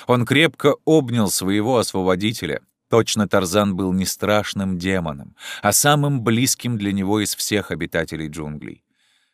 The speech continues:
Тарзан с мальчиком вышли из пещеры. Гиены уже успели бесследно скрыться.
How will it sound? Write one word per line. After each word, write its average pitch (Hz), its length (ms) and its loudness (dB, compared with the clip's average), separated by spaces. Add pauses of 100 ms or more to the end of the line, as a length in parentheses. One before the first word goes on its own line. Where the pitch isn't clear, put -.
(160)
Тарзан 123 400 4
с - 100 -2
мальчиком 120 520 0
вышли 110 300 -2
из 85 120 -4
пещеры. 117 640 -4 (480)
Гиены 156 560 4
уже 123 240 0
успели 139 540 2
бесследно 143 580 0
скрыться. - 680 -6